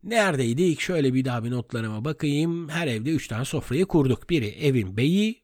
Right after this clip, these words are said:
ve gelen erkekler için, biri harem halkı ve hanım misafirler için, bir diğeri de evde çalışan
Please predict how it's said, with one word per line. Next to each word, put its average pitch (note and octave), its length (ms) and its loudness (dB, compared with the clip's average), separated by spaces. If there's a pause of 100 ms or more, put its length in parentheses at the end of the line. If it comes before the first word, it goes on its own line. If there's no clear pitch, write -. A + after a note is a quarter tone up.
ve A2 80 -2
gelen G#2+ 260 -10
erkekler E3 480 -6
için, F#3 320 -4
biri C3 120 -2
harem A#2+ 340 -2
halkı F3+ 480 -4
ve C#3 60 -2
hanım C#3+ 460 6
misafirler G2+ 560 -6
için, F#3+ 280 -2 (320)
bir D3+ 240 -2
diğeri G2 280 -8
de D#3+ 240 -2 (200)
evde C3 260 -2
çalışan F#2+ 440 -10